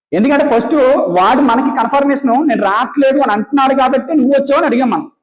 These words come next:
అవునా? ఇప్పుడు "నువ్వు వచ్చావా ప్రశాంత్?" అంటే అక్కడ అర్థం ఏంటి? ఫస్ట్ నువ్వు కాల్ చేసావు, రానన్నాడు, తీరామనసు వచ్చాడు,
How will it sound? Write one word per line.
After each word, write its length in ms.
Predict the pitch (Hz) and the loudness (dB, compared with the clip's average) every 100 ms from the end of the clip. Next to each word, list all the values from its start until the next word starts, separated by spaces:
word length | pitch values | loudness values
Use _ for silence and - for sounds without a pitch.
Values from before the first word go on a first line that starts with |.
| _ | _
అవునా? 160 | 190 294 | -2 -2
ఇప్పుడు 760 | - - _ _ _ _ - 233 | -4 -12 _ _ _ _ -2 0
"నువ్వు 220 | 208 269 | 2 2
వచ్చావా 400 | 311 311 320 302 | 2 2 0 2
ప్రశాంత్?" 400 | 294 302 302 285 | 0 2 0 2
అంటే 140 | 277 | 0
అక్కడ 140 | 262 233 | 0 0
అర్థం 200 | 240 285 | 0 0
ఏంటి? 200 | 269 269 269 262 262 269 269 - _ _ _ _ _ 196 | 2 0 0 -2 -6 -12 -16 -20 _ _ _ _ _ -4
ఫస్ట్ 160 | 202 | -2
నువ్వు 180 | 285 269 | -2 2
కాల్ 260 | 202 247 262 | 2 2 0
చేసావు, 600 | 247 202 127 - - - _ _ _ _ - | 0 -2 -2 -8 -18 -20 _ _ _ _ -4
రానన్నాడు, 460 | 165 214 220 156 127 - - - _ _ _ _ | -2 0 0 -2 -4 -10 -18 -20 _ _ _ _
తీరామనసు 320 | 175 214 214 214 | -2 0 0 -2
వచ్చాడు, 580 | - 160 120 - - | -4 -8 -8 -14 -20